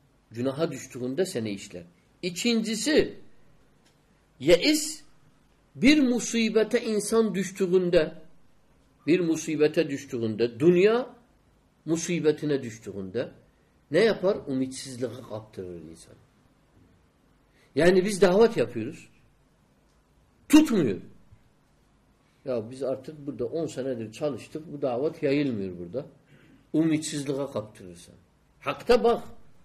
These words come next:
Birincide günahta, ikinci hakta. İnsan bir şey yapıyor, olmuyor. Yeisizliğe kaptırıyor insanı. Ne oluyor? Tedbir elden bırakıyorsun.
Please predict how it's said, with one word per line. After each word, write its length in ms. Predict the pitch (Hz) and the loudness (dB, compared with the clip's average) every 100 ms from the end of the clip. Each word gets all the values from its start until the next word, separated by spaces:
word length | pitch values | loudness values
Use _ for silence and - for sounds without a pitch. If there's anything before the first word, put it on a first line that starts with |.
| - _ - | -20 _ -6
Birincide 460 | 123 143 131 147 214 | -4 -2 0 2 4
günahta, 500 | 214 214 175 247 285 | 6 4 4 2 2
ikinci 540 | 156 151 170 160 196 | -4 -6 -6 0 0
hakta. 680 | - 190 - 240 165 - - _ _ _ _ _ _ _ _ _ - | 0 -10 0 0 0 -10 -20 _ _ _ _ _ _ _ _ _ 0
İnsan 480 | 196 196 254 262 | 0 4 4 4
bir 100 | 269 | 0
şey 280 | - 269 277 | 2 2 6
yapıyor, 520 | 226 190 196 240 269 - | 4 4 2 0 -2 2
olmuyor. 600 | 240 294 254 175 214 262 - - _ - | 6 6 6 6 6 2 -10 -20 _ -2
Yeisizliğe 960 | 147 170 170 - 170 165 170 180 220 | 0 0 -4 -4 -4 -4 -4 -2 -2
kaptırıyor 480 | 180 156 - 147 143 | -4 -8 -6 -2 -2
insanı. 440 | 135 - 151 180 | -4 -4 -4 -2
Ne 80 | 190 | -2
oluyor? 340 | 190 156 202 - - _ _ _ _ _ _ _ | 0 2 0 0 -16 _ _ _ _ _ _ _
Tedbir 360 | 156 123 117 | -4 -2 -2
elden 340 | 135 123 120 110 | -2 -2 -6 -8
bırakıyorsun. 500 | 101 - 82 - | -12 -14 -20 -20